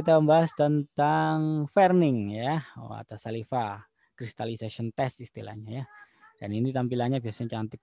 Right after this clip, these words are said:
begitu ya. Ada tampilan kristal-kristal seperti snowflakes atau,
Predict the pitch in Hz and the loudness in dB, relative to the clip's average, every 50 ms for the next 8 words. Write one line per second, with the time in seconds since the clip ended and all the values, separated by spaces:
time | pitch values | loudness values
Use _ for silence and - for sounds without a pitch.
0 | _ _ 104 - - 98 95 98 101 98 - - 110 104 101 107 107 101 98 104 | _ _ -20 -18 -14 -12 -12 -12 -12 -14 -16 -16 -16 -14 -12 -12 -12 -14 -14 -14
1 | 104 104 104 _ 110 104 104 - - 107 107 104 107 107 104 104 - - 98 - | -16 -16 -14 _ -12 -12 -12 -12 -14 -14 -12 -10 -10 -8 -10 -10 -10 -14 -18 -16
2 | - 101 101 101 107 101 - 113 110 110 110 - _ - 104 101 _ - 110 107 | -14 -14 -12 -12 -14 -14 -12 -10 -8 -8 -10 -10 _ -16 -18 -16 _ -14 -12 -10
3 | 104 104 104 104 104 107 107 104 107 _ _ _ _ _ _ - - - 170 165 | -10 -10 -10 -10 -10 -10 -12 -12 -14 _ _ _ _ _ _ -20 -4 0 2 2
4 | 165 156 - 170 143 117 - - - - - - _ - 120 113 _ _ - 120 | 2 0 0 -4 -4 -4 -6 -10 -20 -20 -20 -20 _ -16 -16 -16 _ _ -6 -4
5 | 123 127 | -2 -2